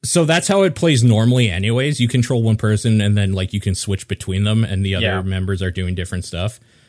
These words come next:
Speaker 1: This
Speaker 2: Yep.
Speaker 1: is, like, the extreme of the computers just controlling everything and waiting for your input. But because it's on easy mode for it,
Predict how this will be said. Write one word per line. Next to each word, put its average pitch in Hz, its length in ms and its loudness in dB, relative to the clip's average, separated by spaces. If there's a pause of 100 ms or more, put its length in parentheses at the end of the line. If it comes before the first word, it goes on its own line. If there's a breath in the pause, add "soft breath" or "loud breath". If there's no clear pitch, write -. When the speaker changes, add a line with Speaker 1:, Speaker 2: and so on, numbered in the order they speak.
(180 soft breath)
Speaker 1:
This 135 180 2
Speaker 2:
Yep. 160 80 2
Speaker 1:
is, 131 120 -2
like, 117 360 0 (280 soft breath)
the 120 100 2
extreme 117 520 0
of 107 200 -2
the 104 80 -2
computers 104 500 0
just - 300 -4
controlling 95 580 -2
everything 101 680 -2 (180)
and 104 160 0
waiting 95 280 0
for 98 120 -4
your 92 260 -4
input. 104 540 -4 (260 soft breath)
But 113 140 0
because 117 320 0
it's 113 160 0
on 98 160 -2
easy 107 400 -2
mode 131 380 0
for 131 240 -2
it, 156 260 -4